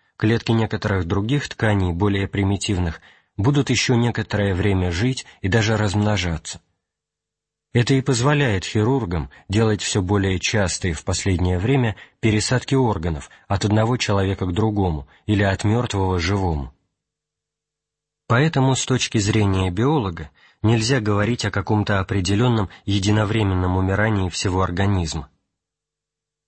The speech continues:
После смерти некоторых его органов или тканей другие, во всяком случае, ещё какое-то время продолжают жить. Нас, однако, здесь интересует не умирание отдельных тканей,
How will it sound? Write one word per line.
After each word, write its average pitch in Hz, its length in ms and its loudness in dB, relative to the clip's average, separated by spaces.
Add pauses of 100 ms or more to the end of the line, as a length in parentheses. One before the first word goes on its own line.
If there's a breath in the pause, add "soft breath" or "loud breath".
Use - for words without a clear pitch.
После 135 320 2
смерти 139 400 0
некоторых 120 580 0
его 107 340 2
органов 104 600 0
или 104 120 0
тканей 107 520 -2 (340 soft breath)
другие, 113 460 0
во 127 120 0
всяком 120 300 -2
случае, 104 480 0
ещё 98 300 0
какое-то 95 560 0
время 117 400 0 (160 loud breath)
продолжают 98 680 0
жить. 90 360 -4 (1500)
Нас, 107 280 2
однако, 107 360 0
здесь 98 300 -2
интересует 107 760 0
не 104 100 2
умирание 110 600 2
отдельных 92 520 -2
тканей, 82 500 -2